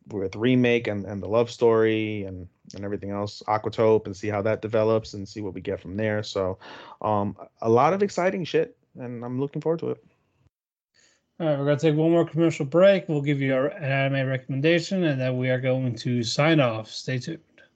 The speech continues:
Speaker 2: All right, we're back.
Speaker 1: Tadaima!
Speaker 2: All right, and as Ethan mentioned, we are going to do a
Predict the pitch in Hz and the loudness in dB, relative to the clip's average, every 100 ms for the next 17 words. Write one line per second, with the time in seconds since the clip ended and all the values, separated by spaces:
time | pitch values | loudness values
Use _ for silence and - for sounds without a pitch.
0 | _ _ _ _ _ _ _ _ _ _ | _ _ _ _ _ _ _ _ _ _
1 | - 160 247 269 262 214 226 226 226 208 | 2 6 8 8 6 6 4 4 2 0
2 | - - - _ 185 208 254 254 240 240 | -6 -20 -20 _ 6 10 10 8 6 6
3 | 240 240 240 240 233 - _ _ _ _ | 6 6 4 2 0 -4 _ _ _ _
4 | _ _ _ _ _ _ _ _ _ _ | _ _ _ _ _ _ _ _ _ _
5 | _ 165 185 170 160 160 165 175 170 160 | _ 0 2 2 0 2 2 4 2 0
6 | 208 170 185 196 220 - 214 180 170 165 | -4 -2 0 0 -2 0 2 4 4 6
7 | 175 180 170 160 160 147 170 160 160 160 | 2 2 -2 -2 -2 2 4 4 2 0
8 | 147 151 147 156 | 0 2 2 0